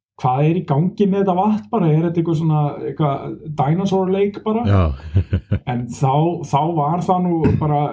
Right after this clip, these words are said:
Speaker 1: eins, eins og hálfs punda bleikja sem að fengi fluguna í sporðinn, sko. Og
Speaker 2: Já.
Speaker 1: og eins og,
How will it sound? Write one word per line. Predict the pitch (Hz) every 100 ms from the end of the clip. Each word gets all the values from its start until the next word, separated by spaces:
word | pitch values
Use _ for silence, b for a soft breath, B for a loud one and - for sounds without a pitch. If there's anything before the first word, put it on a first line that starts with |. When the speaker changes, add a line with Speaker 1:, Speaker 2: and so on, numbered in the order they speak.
| - -
Speaker 1:
eins, | 139 147 151
eins | 147 151
og | 143
hálfs | 147 147
punda | 156 143
bleikja | 139 151 185 185 165
sem | 151
að | 147 147 147 147 131
fengi | 147 180 170 160 151 151
fluguna | 165 185 190 151 151
í | 151
sporðinn, | 175 214 190 123 107
sko. | - 107
Og | 117 139 143 -
Speaker 2:
Já. | 147 95 98 101 107 107 - 82
Speaker 1:
og | 127
eins | 131
og, | 147